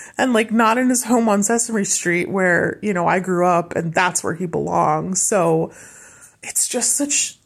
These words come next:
such a strange, uh, strange thing to wrap your head around.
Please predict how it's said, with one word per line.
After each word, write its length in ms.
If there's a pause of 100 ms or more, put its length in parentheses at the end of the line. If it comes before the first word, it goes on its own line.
(100)
such 640
a 40
strange, 1160 (220)
uh, 680
strange 580
thing 200
to 100
wrap 320
your 100
head 220
around. 640